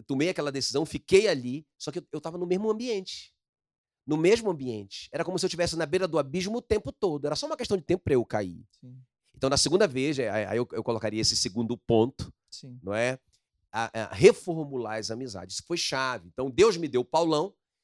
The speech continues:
Speaker 1: Através do Paulão, eu conheci muitas pessoas chaves, como foi o Arnaldo Carmona, que foi um outro pastor que me ajudou demais. Eu, essa semana eu pensei muito no Arnaldo Carmona,
Speaker 2: Legal.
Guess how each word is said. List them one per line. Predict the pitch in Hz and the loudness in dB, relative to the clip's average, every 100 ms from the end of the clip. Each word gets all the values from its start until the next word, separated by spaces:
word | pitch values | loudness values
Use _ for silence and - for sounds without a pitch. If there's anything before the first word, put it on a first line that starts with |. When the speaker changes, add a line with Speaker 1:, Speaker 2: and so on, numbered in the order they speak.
| _ _ _ - | _ _ _ -4
Speaker 1:
Através | 143 143 139 | -2 -2 -4
do | 143 | -4
Paulão, | 151 139 131 | -4 -2 -4
eu | 143 | -4
conheci | 147 135 - | -4 -4 -6
muitas | 147 160 156 | -8 -10 -10
pessoas | 143 - 139 | -12 -10 -6
chaves, | - 127 - | -6 -6 -8
como | 120 | -12
foi | - 123 | -6 -4
o | 120 | -4
Arnaldo | 107 107 107 - | -6 -6 -8 -8
Carmona, | 156 143 131 135 113 | -8 -4 -2 -2 -6
que | - | -8
foi | 107 | -6
um | 107 | -6
outro | 107 - | -8 -8
pastor | 107 - - | -10 -10 -8
que | |
me | 110 | -8
ajudou | 104 98 98 113 113 _ - - - | -8 -8 -2 -2 -2 _ -20 -20 0
demais. | 165 165 143 156 160 | 2 2 0 2 2
Eu, | 151 | 2
essa | 143 151 | 0 0
semana | 147 165 233 | 0 2 2
eu | 220 | 2
pensei | 170 185 | 0 -2
muito | 190 285 175 | -4 -6 -6
no | 143 | -4
Arnaldo | 120 120 | -4 -6
Carmona, | 107 110 104 107 120 127 | -6 -10 -6 -6 -6 -8
Speaker 2:
Legal. | 170 151 | -12 -18